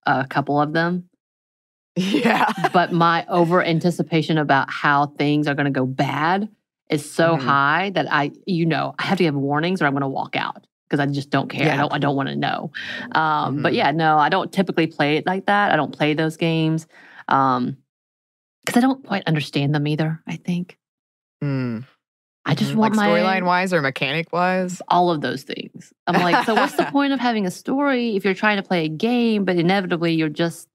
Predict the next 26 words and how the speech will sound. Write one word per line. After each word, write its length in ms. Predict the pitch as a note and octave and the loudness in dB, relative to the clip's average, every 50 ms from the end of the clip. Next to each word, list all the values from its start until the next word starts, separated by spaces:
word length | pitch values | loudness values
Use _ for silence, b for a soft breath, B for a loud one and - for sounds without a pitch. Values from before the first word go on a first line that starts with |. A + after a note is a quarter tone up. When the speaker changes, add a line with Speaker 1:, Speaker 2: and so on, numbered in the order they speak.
| _ - | _ -4
Speaker 1:
playing 300 | - F3 F3 E3+ E3 E3 | -2 -2 0 0 0 0
into 200 | E3+ E3+ D#3+ - | 0 0 0 2
their 120 | D#3 D3+ D3+ | 2 0 0
story, 600 | D3 - - A3+ B3 A3 F#3 E3+ D#3+ D#3 D#3 D3+ | 0 -2 0 2 2 2 2 0 0 0 0 0
which 160 | D3 D#3 D3+ | 0 -2 -2
has 100 | E3 D#3 | -4 -2
already 240 | - C#3 C#3+ C#3+ C#3+ | 0 0 2 2 2
been 200 | C#3 C#3 C3+ C#3 | 0 0 0 0
written 240 | C#3 - C3 C3+ D3+ | 0 -2 -2 0 0
out?" 380 | F3 G#3 G#3+ G#3+ G#3 - - B B B B B | 0 2 2 0 -2 -2 -6 B B B B B
So 240 | - - E3 D3+ - | -2 0 0 0 0
I've 200 | - G3 F#3+ F#3 | -2 -2 -2 0
a-, 180 | F3+ A3 - - | 0 -2 -2 -4
'cause, 200 | - F#3+ F3+ G#3 | -6 -6 -4 -2
you 80 | C#4+ | 0
know, 200 | D4 F3+ C#3+ C#3 | 2 2 2 2
I 280 | C#3+ - E3 F3 F3 E3+ - | 2 2 2 2 2 0 0
asked 220 | F3+ E3 D#3 - B3 | -2 -2 -2 -2 -2
you 80 | G#3+ | -2
three 160 | - D#3+ D3+ | 0 0 0
times. 220 | C#3 E3+ E3+ C#3+ D3 | 2 2 0 0 0
I 40 | - | -2
was 60 | D#3 | -2
like, 120 | C#3+ C3+ | -2 -2
"Wait, 180 | C#3+ D3+ - - | -2 -2 -2 0
what? 340 | C#3 D3 G3 C#4 D4+ - | 2 2 2 2 2 -2